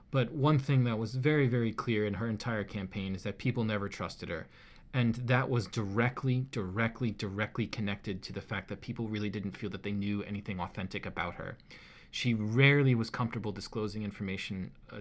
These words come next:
detailed information about her life. She was not adept at self-disclosure. Um, and that really, really, uh, it hurt her ability to be, to, to demonstrate her to be someone that was trustworthy with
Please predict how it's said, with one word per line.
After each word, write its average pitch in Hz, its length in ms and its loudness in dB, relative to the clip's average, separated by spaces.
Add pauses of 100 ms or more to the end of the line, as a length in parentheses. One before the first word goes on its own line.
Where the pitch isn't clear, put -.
detailed 104 400 -6
information 95 500 -6
about 90 280 -6
her 90 120 -8
life. 92 360 -8 (280)
She - 180 -2
was 107 180 0
not 107 440 2
adept 101 380 -6
at - 180 -6
self-disclosure. 95 840 -6 (440)
Um, 92 380 -4 (100)
and 107 200 -4
that 117 240 -2
really, 131 640 6
really, 113 640 2 (200)
uh, 95 380 -4 (360)
it 110 120 -8
hurt 131 400 4
her 110 160 -4
ability 107 460 0
to 101 180 -6
be, 95 420 -6 (340)
to, 101 240 -2
to - 240 -6
demonstrate 107 480 -2
her 101 60 -4
to 92 80 -8
be 95 280 -6
someone 98 520 -4 (140)
that 101 180 -8
was 95 200 -8
trustworthy 92 720 -6
with 90 400 -12